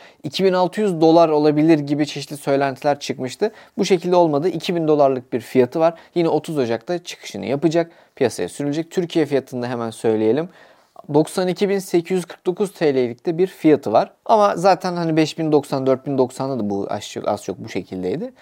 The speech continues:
Ee, daha çok hani bu ekran kartını gerçekten işte yapay zeka ile uğraşanlar veya direkt işte oyun yapanlar olabilir, bilmiyorum. Biraz da aslında ihtiyacı olanlar için, e, geliştirilmiş bir ekran kartı bu. Artık çünkü beş bin doksanla birlikte dört bin doksan da biraz bu yola giriyordu ama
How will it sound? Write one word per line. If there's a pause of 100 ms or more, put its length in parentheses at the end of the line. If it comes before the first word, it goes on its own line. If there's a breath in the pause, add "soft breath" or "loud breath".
(300 soft breath)
Ee,
daha
çok
hani (120)
bu
ekran
kartını
gerçekten
işte
yapay
zeka
ile
uğraşanlar
veya
direkt
işte
oyun
yapanlar
olabilir,
bilmiyorum. (380 loud breath)
Biraz
da
aslında
ihtiyacı
olanlar
için, (240)
e,
geliştirilmiş
bir
ekran
kartı
bu.
Artık
çünkü
beş
bin
doksanla
birlikte (320 loud breath)
dört
bin
doksan
da
biraz
bu
yola
giriyordu
ama